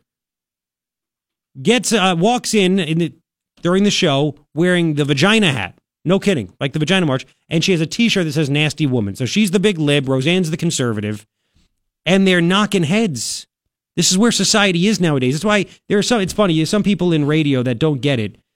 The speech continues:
say, "You guys talk about politics too much." I'm like, "Do you understand that's what people want?" Like, people actually like this stuff. It's, it's pop culture now. Politics is pop culture. Like, you need to understand that. "Oh, what'd you do? Talk about Trump?"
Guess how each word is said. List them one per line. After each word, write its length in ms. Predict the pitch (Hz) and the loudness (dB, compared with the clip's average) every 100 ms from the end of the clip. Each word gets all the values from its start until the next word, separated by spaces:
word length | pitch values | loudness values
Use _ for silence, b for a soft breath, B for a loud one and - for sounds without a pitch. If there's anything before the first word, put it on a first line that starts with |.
| _ | _
say, 200 | - 151 | -4 -2
"You 160 | 123 139 | 0 -2
guys 180 | 151 | -2
talk 180 | - 139 | -2 -4
about 140 | 113 - | -4 -4
politics 400 | 160 156 107 - | -4 -4 -6 -6
too 140 | 113 | -6
much." 200 | 101 95 | -6 -4
I'm 60 | 143 | -4
like, 140 | 120 | -2
"Do 80 | 156 | 0
you 100 | 190 | 0
understand 460 | 175 147 147 156 | -2 -2 -2 -2
that's 120 | 135 143 | -2 -6
what 120 | 120 | -6
people 240 | 120 113 | -6 -4
want?" 360 | 104 110 147 _ _ _ _ _ _ _ _ - | -2 -2 -6 _ _ _ _ _ _ _ _ -10
Like, 100 | 135 | -6
people 260 | - 202 185 | 0 0 0
actually 260 | 175 156 | 0 -2
like 200 | 131 160 | -2 -2
this 160 | - 101 | -4 -10
stuff. 400 | - - - _ _ _ _ _ _ _ _ _ _ _ _ _ _ _ _ _ _ _ _ _ _ _ _ _ | -10 -14 -16 _ _ _ _ _ _ _ _ _ _ _ _ _ _ _ _ _ _ _ _ _ _ _ _ _
It's, 240 | 156 - - | -2 -2 -4
it's 180 | 165 - | -6 0
pop 240 | 214 185 | 0 2
culture 320 | 208 220 127 | 0 0 -2
now. 240 | 98 87 - _ | -6 -8 -20 _
Politics 460 | - 226 170 226 - - | -2 0 2 0 -2 -2
is 180 | 202 196 | 0 0
pop 360 | - 196 - | -4 -8 -8
culture. 380 | - 214 - 92 | -4 -4 -4 -8
Like, 200 | 120 135 | -8 -6
you 80 | 165 | -2
need 240 | 170 233 208 | 2 2 0
to 80 | - | -2
understand 600 | 190 160 - 254 240 110 | -2 -2 0 2 2 0
that. 200 | 87 - _ _ _ _ _ - | -6 -18 _ _ _ _ _ -6
"Oh, 200 | 185 196 | -2 0
what'd 120 | 202 | 0
you 60 | 196 | 0
do? 120 | 190 | 0
Talk 260 | 208 220 | 0 0
about 240 | 202 196 180 | 0 0 -2
Trump?" 520 | - 240 247 254 | -2 2 2 0